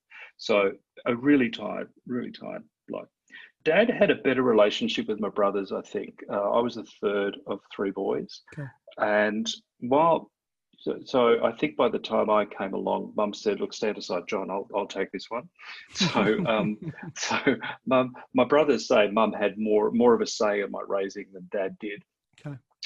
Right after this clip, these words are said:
Speaker 1: So, uh, Mum and I were pretty tight. And I think we kind of clashed a little bit. He was, uh, quite headstrong, belligerent at times, and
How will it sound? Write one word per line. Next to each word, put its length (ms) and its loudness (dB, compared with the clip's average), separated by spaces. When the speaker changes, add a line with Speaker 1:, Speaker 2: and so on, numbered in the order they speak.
Speaker 1:
So, 480 -2
uh, 120 2
Mum 220 0
and 80 0
I 100 2
were 120 -2
pretty 260 -8
tight. 380 -6
And 160 0
I 60 2
think 400 -4
we 140 -2
kind 280 -2
of 80 -8
clashed 480 -2
a 80 -2
little 220 -2
bit. 340 -2
He 280 -2
was, 480 -2
uh, 200 -2
quite 260 2
headstrong, 580 2
belligerent 680 2
at 120 -8
times, 480 -2
and 280 -4